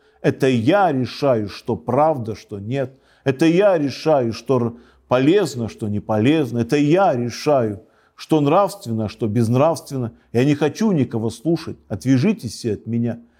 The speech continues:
Не буду слушать ни жену, ни мужа, ни детей, ни родителей, ни священников, ни учителей. Никого не хочу слушать. Хочу жить так, как хочу. Вот это знамение конца времен.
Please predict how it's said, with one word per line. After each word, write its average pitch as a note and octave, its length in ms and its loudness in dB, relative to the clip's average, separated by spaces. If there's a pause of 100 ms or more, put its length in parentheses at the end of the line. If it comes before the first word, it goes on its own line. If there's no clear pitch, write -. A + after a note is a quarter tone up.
(140)
Не D#3 120 2
буду F#3 240 2
слушать D#3+ 400 -2
ни E3 80 0
жену, E3+ 340 2
ни F#3 140 2
мужа, F3+ 440 -2 (280)
ни C#3+ 140 2
детей, F3 260 2
ни F3+ 80 2
родителей, E3 600 0
ни B2 40 0
священников, D#3+ 800 0
ни D#3+ 80 -2
учителей. E3+ 760 0 (160)
Никого E3+ 500 2
не C3+ 140 -4
хочу C3 340 -6
слушать. C#3 440 -6
Хочу A#2+ 280 -4
жить A#2 280 -4
так, F3+ 320 2
как C#3 240 -4
хочу. B2+ 520 -4 (720)
Вот - 260 -8
это E3+ 440 -2 (200)
знамение G2+ 760 -2 (220)
конца F#2 640 -6 (360)
времен. F2 500 -8